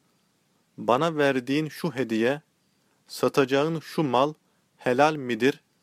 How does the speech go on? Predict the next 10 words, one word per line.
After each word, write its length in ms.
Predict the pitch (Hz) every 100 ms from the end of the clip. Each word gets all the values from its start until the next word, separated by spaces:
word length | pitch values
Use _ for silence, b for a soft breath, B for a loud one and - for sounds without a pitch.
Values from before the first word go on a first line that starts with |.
| _
haram 380 | _ - 131 156
mıdır, 440 | 151 120 110 135 - _ _ _ _ -
necis 500 | 113 120 151 160 -
midir, 440 | 120 113 143 - _ _ _ _ -
temiz 380 | - 135 170 156
midir?" 400 | 127 117 120 110
diye 200 | 123 117
sorma 460 | - 131 123 143
hakkı 360 | 143 127 - 151
yoktur. 540 | 123 113 - 98 -